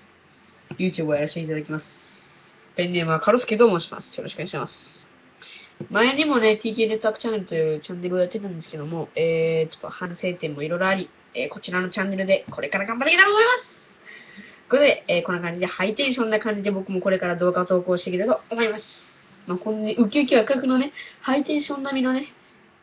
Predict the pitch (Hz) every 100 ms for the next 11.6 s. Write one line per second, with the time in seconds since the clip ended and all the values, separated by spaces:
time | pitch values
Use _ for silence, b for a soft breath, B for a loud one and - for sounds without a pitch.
0 | _ _ _ _ - _ _ _ - -
1 | 220 - 226 254 - 214 190 175 175 -
2 | - - 190 175 - _ b b b _
3 | _ _ 208 214 226 202 214 - - _
4 | _ - 185 208 214 233 214 190 165 -
5 | - - 208 190 202 202 190 - - 175
6 | 190 - - 190 190 220 214 196 185 160
7 | 160 165 180 - 190 - 180 190 214 226
8 | 190 160 175 190 - 185 214 214 190 196
9 | 190 202 196 202 202 202 202 202 208 208
10 | 208 202 208 208 240 233 226 254 214 190
11 | - 208 214 214 240